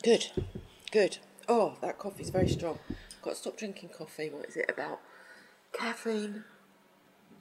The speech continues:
Anyway. Hello, everyone. Hi, everyone on the Patreon looking at us. We probably look really weird. We're in brilliant sun, sunlight,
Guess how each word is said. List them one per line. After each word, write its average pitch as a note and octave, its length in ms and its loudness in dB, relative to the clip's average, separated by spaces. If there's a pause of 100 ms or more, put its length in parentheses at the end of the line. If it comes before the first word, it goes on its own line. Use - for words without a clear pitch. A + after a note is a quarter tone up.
(220)
Anyway. G3 400 12 (1120)
Hello, A3+ 280 8
everyone. D3+ 480 4 (680)
Hi, A#3 140 4
everyone F#3 460 4 (180)
on G3 120 0
the F#3+ 60 0
Patreon E3+ 580 2 (400)
looking E3 260 -2
at - 120 0
us. - 260 -4 (220)
We F#3+ 60 -2
probably F#3+ 240 6
look E3+ 120 8
really F3+ 180 6
weird. E3 360 10 (180)
We're - 80 0
in E3+ 120 -6 (220)
brilliant F#3+ 360 8
sun, E3+ 320 6 (560)
sunlight, E3 540 4